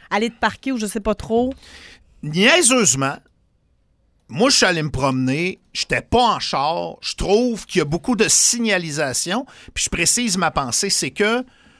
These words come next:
Speaker 2: une journée avant le début des travaux,
Speaker 1: Mhm.
Speaker 2: je suis monté, euh, j'avais un rendez-vous à l'hôpital avec mon, euh, mon plus jeune. Et j'avais remarqué qu'il n'y avait pas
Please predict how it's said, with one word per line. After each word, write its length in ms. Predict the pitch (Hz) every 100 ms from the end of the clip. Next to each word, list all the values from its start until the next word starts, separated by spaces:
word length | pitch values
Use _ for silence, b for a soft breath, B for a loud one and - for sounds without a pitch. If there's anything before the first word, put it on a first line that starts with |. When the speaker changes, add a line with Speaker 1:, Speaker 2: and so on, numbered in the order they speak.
| b
Speaker 2:
une 180 | 269 302
journée 460 | 190 208 190 202 220
avant 220 | 147 151
le 60 | 139
début 300 | 143 143 180
des 140 | 147
travaux, 480 | - 131 123 151 196 226
Speaker 1:
Mhm. 80 |
Speaker 2:
je 60 | 247
suis 160 | 254 160
monté, 480 | 147 139 190 196 -
euh, 280 | 135 127 131
j'avais 200 | 143 147
un 20 |
rendez-vous 300 | 147 151 143
à 40 | 190
l'hôpital 360 | 156 - 185
avec 180 | 151 135
mon, 280 | 139 131 120
euh, 120 | 117
mon 140 | 127 160
plus 160 | 160
jeune. 260 | 135 147 110 _ b b b b b b
Et 340 | 156 170 175 -
j'avais 320 | 123 151 147
remarqué 460 | 143 151 - 240 240
qu'il 120 | 185
n'y 40 |
avait 160 | 147 143
pas 240 | 143 233